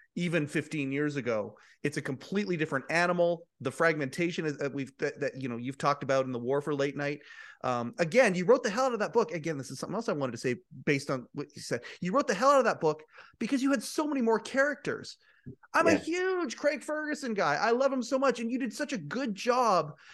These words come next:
Speaker 1: talking about him, Kimmel, Stewart, all
Speaker 2: Yeah.
Speaker 1: of the, like, all of these extra characters. Um, it was so much bigger of a book in that respect than
Speaker 2: Yeah.
Speaker 1: Late Shift was.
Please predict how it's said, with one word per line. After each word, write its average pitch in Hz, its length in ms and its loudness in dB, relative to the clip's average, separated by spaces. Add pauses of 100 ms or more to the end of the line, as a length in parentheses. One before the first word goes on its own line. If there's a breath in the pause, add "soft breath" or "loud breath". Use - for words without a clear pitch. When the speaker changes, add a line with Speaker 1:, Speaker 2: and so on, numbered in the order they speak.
(280 loud breath)
Speaker 1:
talking 233 400 2
about 208 320 4
him, 185 560 2 (420)
Kimmel, 220 540 6 (140 loud breath)
Stewart, - 800 2 (300 loud breath)
all 226 140 6
Speaker 2:
Yeah. 302 100 10
Speaker 1:
of 262 120 4
the, - 160 2 (200 loud breath)
like, 240 260 6
all 294 240 6
of 285 80 2
these 233 180 0
extra 240 320 -2
characters. 208 840 2 (540 soft breath)
Um, 156 500 2 (420)
it 233 140 -2
was 254 180 -4
so 294 280 2
much 269 240 2 (120)
bigger 254 340 0
of 190 80 4
a 170 60 4
book 139 300 2
in 147 140 -2
that 185 240 4
respect 139 540 -2
than 151 280 4
Speaker 2:
Yeah. 123 100 10
Speaker 1:
Late 156 240 4
Shift - 280 -2
was. 123 480 0